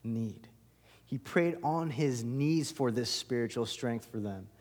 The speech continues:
that they would experience his love, not just know it, but experience it, be comforted by it, have it change their desires, their affections, the very core of who they are.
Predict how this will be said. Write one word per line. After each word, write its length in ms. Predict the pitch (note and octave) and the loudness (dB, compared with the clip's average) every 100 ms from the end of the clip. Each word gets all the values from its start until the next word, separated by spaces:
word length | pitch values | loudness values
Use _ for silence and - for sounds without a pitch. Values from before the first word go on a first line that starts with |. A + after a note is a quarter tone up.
| - - - | -20 -16 -2
that 140 | C3+ | 4
they 100 | D3+ | 4
would 100 | D3 | 4
experience 1160 | C3+ - - - - E3+ E3+ D#3 C#3 A#2+ - - - - - | 2 -2 -4 -6 2 4 4 4 2 -2 -8 -10 -14 -18 0
his 260 | C#3 A2+ | 0 2
love, 340 | A#2+ A#2+ A2 A2+ | 2 4 4 2
not 200 | D3 E3 | 2 2
just 220 | F3+ D#3 | 0 2
know 340 | D3 D3+ D#3+ | 4 6 6
it, 140 | C#3 B2 | 4 2
but 120 | B2+ | 0
experience 840 | A#2+ - - - D3 D3 C#3 A#2+ | 0 -2 -2 2 4 6 4 2
it, 180 | A#2 G#2+ - - | 0 0 -4 -6
be 80 | D3 | -4
comforted 680 | C3+ - D#3 D#3 C#3+ A#2+ A2 | -2 2 2 2 0 2 0
by 160 | G#2+ G#2+ | 0 -2
it, 220 | G2+ - - - - - | -2 -6 -16 -20 -20 0
have 160 | D3+ C#3+ | 2 2
it 60 | |
change 500 | - - D#3 D#3 D#3 | 0 2 2 2 2
their 180 | B2+ B2 | 2 2
desires, 640 | A#2 A#2 C#3 C3+ C3+ B2 A#2 | 2 2 2 4 4 2 2
their 140 | A#2+ | 0
affections, 580 | G#2 - D3 - B2 G#2+ | 0 0 0 0 -2 0
the 80 | A2+ | 2
very 160 | D3 | 2
core 400 | - - E3+ E3 | 0 0 4 4
of 200 | C#3+ A#2 | 4 0
who 280 | - D#3+ D3+ - - - | 0 2 2 -2 -14 0
they 280 | B2 C#3 | 2 4
are. 480 | - C#3+ D#3+ C3 F#2+ | 4 4 6 4 0